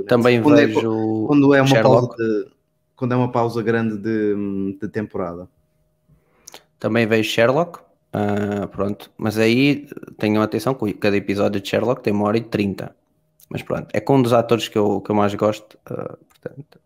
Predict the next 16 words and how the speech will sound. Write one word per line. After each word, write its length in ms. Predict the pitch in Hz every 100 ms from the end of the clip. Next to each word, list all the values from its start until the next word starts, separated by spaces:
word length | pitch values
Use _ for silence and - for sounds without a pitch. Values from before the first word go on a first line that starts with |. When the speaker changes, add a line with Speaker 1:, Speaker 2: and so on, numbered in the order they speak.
| _
Speaker 1:
para 140 | 101 98
mim 160 | 98
vê-se, 340 | 101 101 - - 98
vê-se 180 | 113 101
super 340 | - 98 92
bem. 200 | 95 85 - _ - - - -
Speaker 2:
Uhum. 320 | 98 92 95 95 _ _ _ _ _ -
Speaker 1:
Casa 240 | 113 113
de 60 | 123
Papel, 360 | 139 139 185 180
como 260 | 143 131
disse, 560 | 131 165 160 - 160 156
Suits, 560 | 151 - - 170 165 -
Sex 400 | - 110 - 120
Education, 1040 | 117 120 143 147 143 - 147 143 143 143
eh, 380 | 139 135 135 135